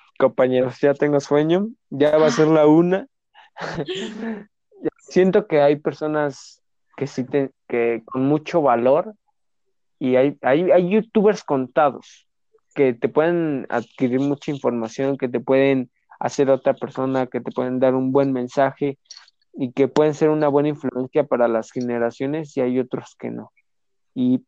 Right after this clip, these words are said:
pues, por ejemplo, Luisito Comunica a veces y a veces, a veces y a veces, a veces y a veces, ves con su polémica,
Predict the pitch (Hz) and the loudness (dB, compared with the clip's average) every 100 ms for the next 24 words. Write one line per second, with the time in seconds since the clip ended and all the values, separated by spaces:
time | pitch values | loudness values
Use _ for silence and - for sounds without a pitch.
0 | _ _ _ 135 131 - 143 135 170 165 | _ _ _ -2 -2 0 0 0 -2 -4
1 | 180 165 156 147 139 - 170 156 135 127 | -2 2 4 2 -2 -4 -4 -2 -4 -4
2 | 135 - 147 143 - - 117 127 175 208 | -6 0 2 2 -2 -2 0 2 2 0
3 | 349 370 - _ _ _ _ _ 156 135 | -4 -6 -10 _ _ _ _ _ 2 2
4 | 123 123 - 98 - - - 110 147 156 | 4 0 -4 -16 -20 -20 -12 -6 -6 -6
5 | 143 104 127 156 156 151 147 123 110 113 | -10 -4 0 0 -2 -12 -10 -8 -8 -8
6 | 123 131 - 123 131 135 131 - _ _ | -12 -12 -8 -6 -6 -6 -10 -12 _ _
7 | _ 139 - 135 131 - 123 127 143 151 | _ -4 -4 -8 -6 -2 -2 0 0 -2
8 | 147 - 135 127 | -4 0 2 0